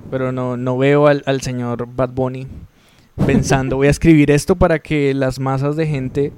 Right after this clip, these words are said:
eh, quieran ser mejores personas o quieran servir a la sociedad". No, yo voy a escribir esto es pa' que bailen, pa' que, sí, pa' que logren el cuento, pa' que por fin coronen a la chica, para que, bueno.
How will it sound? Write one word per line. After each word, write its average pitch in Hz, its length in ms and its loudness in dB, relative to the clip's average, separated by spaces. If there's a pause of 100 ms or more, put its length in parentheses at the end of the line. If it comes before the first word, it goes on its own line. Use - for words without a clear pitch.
(500)
eh, 127 680 -2 (760)
quieran 143 300 2
ser 147 220 0
mejores 151 440 0
personas 139 500 -2
o 120 80 -10
quieran 127 680 -6
servir 135 400 0
a - 20 -2
la 135 120 0
sociedad". 131 380 -2
No, - 160 -4
yo 131 80 -4
voy 135 60 0
a 147 40 2
escribir 160 280 -2
esto 143 160 -4
es - 40 -8
pa' - 160 -4
que 135 220 -4 (140)
bailen, 143 400 -4
pa' 127 120 -12
que, 123 420 -10 (200)
sí, - 200 -10
pa' 131 160 -6
que 131 100 -10
logren 127 340 -2
el 165 160 -10
cuento, 151 300 0
pa' 139 100 0
que 131 140 -8
por 131 200 -4
fin 139 320 -2
coronen 156 360 -2
a 156 40 0
la 139 120 0
chica, 135 380 -10
para 123 180 -12
que, 120 180 -10 (180)
bueno. 131 220 -12